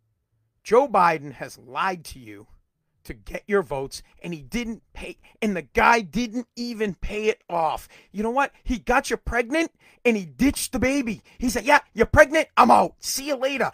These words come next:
He didn't pay the child support. He knocked you up, but didn't pay. There's my daughter upstairs. She's, she's, "Yeah, honey, I'm down here doing my podcast."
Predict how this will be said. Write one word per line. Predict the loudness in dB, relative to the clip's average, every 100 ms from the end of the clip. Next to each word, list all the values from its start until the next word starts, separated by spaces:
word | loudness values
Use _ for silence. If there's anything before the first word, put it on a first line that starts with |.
| -8
He | -4 -2 0
didn't | -2 -6 -6
pay | -4 -4
the | -6
child | 0 6 6 6
support. | -2 -6 -2 0 -2 _ _ _ _ _ _ _ _ _ _ _
He | -8 -2
knocked | 4 6 4 -2
you | 4
up, | 8 8 4 _ _ _
but | -10 -8
didn't | -8 -10 -12
pay. | -8 -6 -4 -6 -10 -16 _ _ _ _ _ _ _ _ _ _ _ _ _ _ _ -4
There's | -2 0
my | -2
daughter | -2 0 0 -2
upstairs. | -8 -12 -8 -8 -8
She's, | -12 -20 -20
she's, | -16 -16 -16 -12
"Yeah, | 4 6 6
honey, | 4 -2
I'm | 0
down | 2 4
here | 2
doing | 0 0 2
my | 2
podcast." | 4 4 4 2 2 0 -4